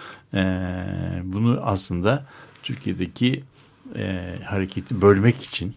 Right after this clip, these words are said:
veya işte bilimi bölmek için veya sulandırmak için, e, katılmış bir şey gibi görmüşler. Halbuki yönet-, ve sonunda da, e, sonunda da galiba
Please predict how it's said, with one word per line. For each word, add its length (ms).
veya 260
işte 320
bilimi 500
bölmek 340
için 320
veya 240
sulandırmak 640
için, 300
e, 380
katılmış 540
bir 60
şey 240
gibi 240
görmüşler. 540
Halbuki 320
yönet-, 500
ve 120
sonunda 520
da, 200
e, 260
sonunda 460
da 60
galiba 600